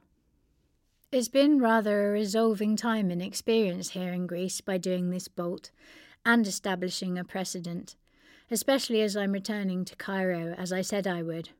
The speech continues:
I'm digging in for my future. I'd missed Alice and Henry so much and was getting extremely jittery and full of extravagant ideas in Cairo, so I came here. I helped them move from the Hotel Grand Britannia to this new house,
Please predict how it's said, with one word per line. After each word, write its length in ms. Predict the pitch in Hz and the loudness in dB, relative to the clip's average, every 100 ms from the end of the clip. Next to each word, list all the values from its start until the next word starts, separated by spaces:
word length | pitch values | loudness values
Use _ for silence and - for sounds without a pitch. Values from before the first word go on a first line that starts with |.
| _ _ _ | _ _ _
I'm 160 | 190 196 | -2 2
digging 400 | 240 220 214 214 | 2 2 2 2
in 220 | 202 185 | 2 0
for 140 | - | -2
my 180 | 185 185 | -2 -4
future. 560 | - 202 208 - 170 165 _ _ _ - - - - _ _ _ | -4 -6 -4 -6 -6 -10 _ _ _ -20 -20 -20 -20 _ _ _
I'd 160 | 226 208 | -2 4
missed 300 | 247 240 - | 4 4 0
Alice 420 | 196 185 175 - | -4 -2 -2 -2
and 140 | 196 185 | 0 0
Henry 320 | 208 185 185 | 0 0 -2
so 300 | - 202 196 | -2 0 2
much 400 | 180 - - - | 0 -2 -8 -8
and 100 | 202 | -2
was 140 | 202 - | -2 0
getting 320 | 214 - 196 | -2 -2 -2
extremely 580 | 185 - 240 220 196 190 | -4 -4 0 2 2 0
jittery 480 | 214 202 - 180 175 | 0 -2 -2 -2 -2
and 180 | 180 | -2
full 220 | - 214 190 | -4 -2 -2
of 100 | 180 | -2
extravagant 760 | 190 - - 190 185 190 180 | -4 -6 -2 -2 -2 -4 -4
ideas 480 | 185 180 196 196 175 | -2 -2 0 0 0
in 180 | 170 180 | -4 -6
Cairo, 500 | - 170 170 175 170 - | -6 -6 -4 -6 -8 -10
so 220 | - 196 | -6 -2
I 100 | 190 | -2
came 340 | 190 208 202 | -2 -2 0
here. 320 | 208 208 185 180 _ _ - - - - - | 0 0 -2 -6 _ _ -20 -20 -20 -14 -6
I 100 | 214 | -2
helped 520 | 202 226 - - - | 2 0 0 -8 0
them 260 | 226 220 | 2 6
move 260 | 214 202 202 | 4 4 0
from 240 | - 202 | -2 0
the 160 | 196 190 - - | 0 -2 -6 -6
Hotel 420 | 208 196 196 185 | -4 -2 -2 -2
Grand 340 | 202 202 196 | 0 -2 0
Britannia 520 | 190 190 214 196 180 175 | -2 -2 -2 0 -2 -2
to 160 | 190 | -4
this 240 | 180 185 208 | -4 -2 0
new 220 | 196 196 | 0 0
house, 440 | 190 175 - - | -2 -4 -8 -12